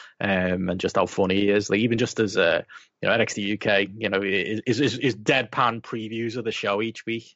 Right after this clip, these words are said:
um, <laughs> where there's definitely a, was always a hint of sarcasm in there. They've tried to, tried to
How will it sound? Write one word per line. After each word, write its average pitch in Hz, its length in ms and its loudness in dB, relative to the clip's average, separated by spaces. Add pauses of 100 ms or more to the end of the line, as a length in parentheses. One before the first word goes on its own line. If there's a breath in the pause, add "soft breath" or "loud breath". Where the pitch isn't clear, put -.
(100)
um, 104 380 -4
<laughs> - 0 -
where 113 120 2
there's 110 140 -2
definitely 113 400 0
a, 107 120 0 (320 loud breath)
was 110 120 -4
always 104 200 0
a 104 60 0
hint 110 300 0
of 117 80 -2
sarcasm 120 580 0
in 120 140 0
there. 110 300 0 (360 loud breath)
They've 131 100 0
tried 147 300 2
to, 175 60 0
tried 180 260 0
to 151 100 -6